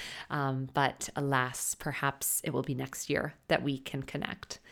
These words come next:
Well, many of you has, have asked, one of the first questions that I've been getting around the summit and around the conference in and of itself is,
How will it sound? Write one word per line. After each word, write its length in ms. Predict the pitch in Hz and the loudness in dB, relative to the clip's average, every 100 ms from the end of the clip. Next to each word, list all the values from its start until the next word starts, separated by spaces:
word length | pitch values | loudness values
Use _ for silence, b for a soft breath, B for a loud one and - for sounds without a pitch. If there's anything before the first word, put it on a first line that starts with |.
| B B B B B 202 | B B B B B 10
Well, 240 | 190 151 | 12 12
many 240 | 170 254 | 10 10
of 60 | 339 | 12
you 80 | 349 | 12
has, 240 | 285 233 - | 12 12 6
have 180 | 214 202 | 4 8
asked, 300 | - 165 - | 10 10 8
one 140 | 202 202 | 6 8
of 100 | 185 | 8
the 100 | 185 | 8
first 300 | 254 269 - | 8 6 8
questions 380 | 208 208 185 | 6 6 4
that 100 | 175 | 6
I've 80 | 160 | 6
been 140 | 165 160 | 4 4
getting 380 | 165 156 151 | 4 6 4
around 640 | - 156 156 156 151 151 160 | 2 6 8 8 6 2 2
the 260 | 151 143 143 | 6 6 6
summit 540 | - 180 165 160 - | 6 8 8 6 4
and 100 | 151 | 4
around 260 | 147 147 147 | 6 6 6
the 60 | |
conference 540 | 151 - 151 160 147 - | 2 2 2 4 2 2
in 140 | 165 | 2
and 100 | 151 | 4
of 100 | 143 | 4
itself 420 | 143 - 151 143 | 2 6 6 6
is, 220 | - 156 | 2 0